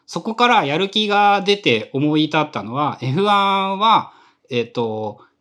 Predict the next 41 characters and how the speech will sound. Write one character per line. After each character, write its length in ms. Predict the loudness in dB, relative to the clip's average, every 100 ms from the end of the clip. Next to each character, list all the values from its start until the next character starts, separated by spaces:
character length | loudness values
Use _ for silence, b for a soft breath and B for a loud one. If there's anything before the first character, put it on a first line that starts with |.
| _
エ 60 | -4
フ 140 | 0
ワ 140 | 2 2
ン 80 | -2
テ 160 | -2
ィ 100 | -2
ー 40 | 0
ビ 180 | -4 -2
ー 80 |
プ 100 | 2
ロ 120 | 2 2
と 100 | -6
い 360 | -4 -2 -2
う 80 | -4 0
日 120 | 2
本 240 | 2 0
国 320 | -2 -2 0 0
内 220 | 0 2
で 120 | 2
は 320 | 2 0 -6 b b
使 320 | -20 -4 -2 0
え 80 |
な 160 | 0 0
い 120 | -2
サ 240 | 0 2 2
ー 40 |
ビ 140 | -2
ス 560 | -6 -8 -6 -2 -2 0
を、 380 | 4 4 4 b b b _ 2
ブ 100 | 2
イ 100 | 4
ピ 220 | 2 4
ー 40 |
エ 20 | 2
ヌ 100 | 0
っ 40 |
て 140 | -4
い 40 | -6
う 20 |
や 120 | -6
つ 300 | -10 -12 -14